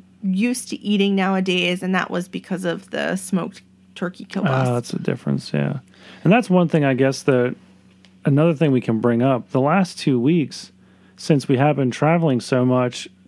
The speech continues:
Speaker 2: you know, we try not, I try not to offend any sort of family members, so I usually just eat, uh, whatever is presented to us, whatever is cooked for us. You know, they've taken the time to prepare the meal. I will,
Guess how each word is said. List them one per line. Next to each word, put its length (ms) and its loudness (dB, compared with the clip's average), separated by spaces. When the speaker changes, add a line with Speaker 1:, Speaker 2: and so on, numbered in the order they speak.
Speaker 2:
you 80 2
know, 60 4
we 120 2
try 220 4
not, 180 2
I 100 -2
try 200 0
not 120 2
to 80 0
offend 400 2
any 180 2
sort 240 -2
of 80 -4
family 360 0
members, 380 0
so 220 0
I 160 0
usually 300 0
just 360 -4
eat, 320 -2
uh, 200 2
whatever 440 2
is 120 -4
presented 480 0
to 200 0
us, 140 -4
whatever 320 0
is 120 -6
cooked 240 -2
for 320 0
us. 220 -6
You 80 2
know, 60 2
they've 200 2
taken 280 0
the 80 2
time 300 0
to 80 0
prepare 380 0
the 80 -4
meal. 260 -2
I 280 0
will, 320 -2